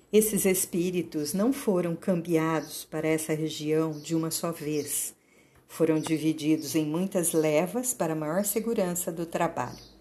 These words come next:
A cidade das trevas foi edificada na linha do Equador para que o sol cooperasse com eles, desintegrando parte dos seus pensamentos inferiores e para que, de certo modo, os maltratasse pelo calor abrasador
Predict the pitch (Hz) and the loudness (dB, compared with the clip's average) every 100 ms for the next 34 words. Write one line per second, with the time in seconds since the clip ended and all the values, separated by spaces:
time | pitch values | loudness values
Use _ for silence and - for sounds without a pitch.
0 | _ - - - - 143 - 156 139 143 | _ -20 -20 -20 -14 -2 -2 0 0 0
1 | 135 143 151 175 - 170 151 156 165 - | 0 0 2 2 2 4 4 2 -2 -4
2 | - 160 156 147 - - - 143 147 147 | 0 0 0 -6 -10 -8 -2 -2 -2 -4
3 | 147 143 180 226 208 180 160 - 175 170 | -2 -2 0 0 0 -2 -2 -2 -4 -2
4 | 147 147 202 - - - - - 220 214 | 0 0 0 -6 -18 -20 -10 0 2 2
5 | - 269 - 208 185 185 190 185 185 196 | 0 -2 2 4 4 2 0 -2 0 0
6 | 170 156 156 - 175 170 180 170 139 - | 2 0 -4 -4 -4 0 0 0 -4 -8
7 | - _ _ - - 170 170 165 165 156 | -8 _ _ -16 0 0 2 0 2 2
8 | 156 160 160 - 160 165 190 165 156 - | 4 2 -2 -2 2 4 2 -4 -8 -4
9 | 165 - 175 156 - 151 151 147 - 156 | -4 -4 -4 -4 -2 -2 -2 -4 -4 -6
10 | - 165 233 185 180 196 - - - - | -4 -2 0 0 -2 -4 -8 -12 -20 -20
11 | _ 208 202 202 202 202 185 - 202 220 | _ -6 2 2 2 -2 -4 2 2 2
12 | 254 220 185 180 175 165 - 165 165 160 | 2 2 2 0 -2 -4 -2 0 0 -2
13 | 165 156 - 160 165 160 - - 160 151 | -6 -6 -4 -4 -4 -6 -8 -8 -8 -8
14 | - 160 151 165 156 156 151 151 151 165 | -6 -4 0 0 -2 -2 -4 -4 -4 -2
15 | 190 269 | -2 -2